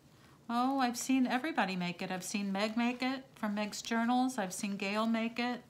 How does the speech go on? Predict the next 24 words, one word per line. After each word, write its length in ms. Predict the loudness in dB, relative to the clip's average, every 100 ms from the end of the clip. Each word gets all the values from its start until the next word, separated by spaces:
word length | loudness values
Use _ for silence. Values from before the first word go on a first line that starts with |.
| -20 -20 -18 -8
from 120 | -6
Gail 400 | -2 -2 -2 -4
Augustinelli. 880 | -4 -4 -4 -4 -2 0 2 0 0
And 200 | -2 -2
I've 160 | -2 -4
seen, 500 | -2 0 0 -2 -2
um, 360 | -2 0 -2 -4 -12 -20 -20 2
Barbara, 480 | 4 6 4 0 0
forty-seven 520 | -2 -2 0 -2 -2 -2
Dragonflies, 760 | 0 0 -2 0 0 -2 -6 -14 -20 -8
make 280 | -2 -2 -2
it. 160 | -6 -4
So 200 | 0 2
I 140 | 0
thought, 300 | 2 2 4
"I 160 | 2 0
can 160 | 0
do 120 | 0 -2
this. 280 | -4 -6
This 180 | -6 -6
will 80 | -6
be 140 | -8
simple." 520 | -6 -8 -4 -2 -2 -6 -16 -20 -20 -20 -8
Well, 320 | -2 -2 -4